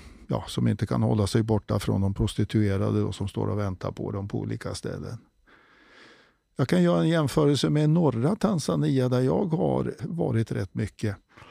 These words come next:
Jag besökte sjukhuset i en liten stad som ligger en bra bit utanför Arusha.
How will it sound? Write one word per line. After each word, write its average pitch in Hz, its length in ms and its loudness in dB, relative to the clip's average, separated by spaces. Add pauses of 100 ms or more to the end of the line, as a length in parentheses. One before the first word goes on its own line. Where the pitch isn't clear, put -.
(200)
Jag - 100 -4
besökte 175 400 0
sjukhuset 185 840 0
i 139 520 2
en 131 160 0
liten 131 340 0
stad 110 500 -4
som 113 220 0
ligger 110 280 0
en 110 320 0
bra 107 260 -2
bit 107 240 -4
utanför 104 420 -2
Arusha. 101 600 -2